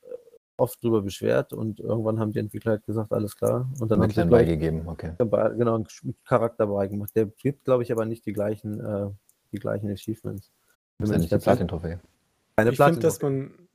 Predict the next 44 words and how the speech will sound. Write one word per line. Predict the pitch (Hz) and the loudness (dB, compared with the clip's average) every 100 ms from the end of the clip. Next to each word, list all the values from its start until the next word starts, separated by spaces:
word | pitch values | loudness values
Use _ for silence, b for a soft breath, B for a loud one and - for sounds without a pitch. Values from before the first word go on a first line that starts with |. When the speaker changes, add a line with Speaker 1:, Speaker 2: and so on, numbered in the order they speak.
| - | -16
Speaker 3:
ich | 135 | -6
find, | 156 143 | -4 -2
dass | 143 143 | -2 -2
man | 135 | -2
das, | 131 127 120 | -2 -4 -6
äh, | 127 123 120 123 120 117 | -4 -2 -2 -4 -6 -6
durchaus | 117 135 135 127 - | -2 -2 -2 -6 -6
auch, | 123 117 - | -6 -6 -8
dass | - 120 - | -6 -6 -4
das | 117 | -4
legitim | 123 117 117 131 127 | -4 -4 -4 -4 -2
ist, | 110 107 - | -4 -10 -10
dass | 110 | -8
wenn | 117 113 | -6 -4
ein, | 113 110 | -6 -6
ähm, | 110 107 107 | -8 -8 -8
Entwickler | 107 120 123 120 | -6 -6 -4 -4
das | 110 110 | -6 -8
quasi | - 113 110 | -6 -6 -4
n-, | 113 113 - | -6 -6 -10
äh, | 123 110 | -14 -12
den | 123 120 104 | -8 -8 -8
Zugang | - 143 131 120 117 | -8 -4 -2 -4 -6
zum | 123 113 | -8 -8
Game | 117 117 117 | -6 -6 -6
ermöglichen. | 110 107 113 131 104 104 - 107 B B B | -10 -10 -10 -10 -10 -12 -12 -14 B B B
Weil | 107 | -12
das | 113 | -4
war, | - - _ _ _ _ _ _ _ - | -4 -4 _ _ _ _ _ _ _ -20
ich | - | -8
bin | 139 | -2
jetzt, | 139 131 - - | 0 0 -6 -14
ich, | - 139 | -12 -10
ich | 135 | -10
war, | 113 - | -12 -12
ich | |
hab | 127 | -4
jetzt | 131 131 | -2 0
nicht | 135 | -2
irgendwie | 139 127 | 2 2
eine | 123 | 2
Behinderung | 117 127 170 156 156 | 0 0 0 0 -2
oder | 147 147 | -2 -2
sowas, | 147 156 | 0 -2